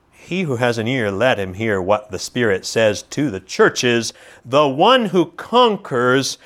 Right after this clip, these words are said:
will not be hurt by the second death."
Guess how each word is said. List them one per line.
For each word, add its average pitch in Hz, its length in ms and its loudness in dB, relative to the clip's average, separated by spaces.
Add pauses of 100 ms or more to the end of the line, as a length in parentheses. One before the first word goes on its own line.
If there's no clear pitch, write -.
(300)
will 190 420 4
not 175 500 2
be 160 160 -2
hurt 185 560 0
by 104 560 4 (1000)
the 92 220 -6
second 85 580 -6
death." - 300 -20